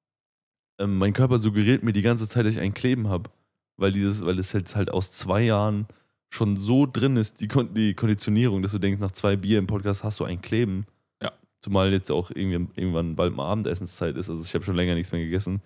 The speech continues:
Speaker 1: Aber nee, hab ich einfach nicht.
Speaker 2: Nee, ist gut, dass wir jetzt ohne Alkohol trinken, weil sonst wär ich einfach nach, vor dem Abendessen schon einfach ein bisschen a-, a-, abgedüdelt,
Speaker 1: Digga,
Speaker 2: angedüdelt.
Speaker 1: wenn wir jetzt, wenn das Bier Alkohol hätte, wär ich jetzt schon eingepennt. In der Folge einfach so. <laughs>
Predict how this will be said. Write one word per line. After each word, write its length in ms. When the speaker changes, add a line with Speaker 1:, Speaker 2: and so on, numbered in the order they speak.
Speaker 1:
Aber 160
nee, 280
hab 100
ich 80
einfach 160
nicht. 280
Speaker 2:
Nee, 120
ist 100
gut, 140
dass 200
wir 300
jetzt 220
ohne 180
Alkohol 180
trinken, 180
weil 80
sonst 180
wär 80
ich 100
einfach 160
nach, 180
vor 100
dem 80
Abendessen 400
schon 260
einfach 420
ein 120
bisschen 200
a-, 100
a-, 300
abgedüdelt, 640
Speaker 1:
Digga, 140
Speaker 2:
angedüdelt. 400
Speaker 1:
wenn 320
wir 80
jetzt, 260
wenn 320
das 100
Bier 180
Alkohol 240
hätte, 200
wär 80
ich 80
jetzt 140
schon 80
eingepennt. 420
In 80
der 100
Folge 320
einfach 280
so. 240
<laughs> 40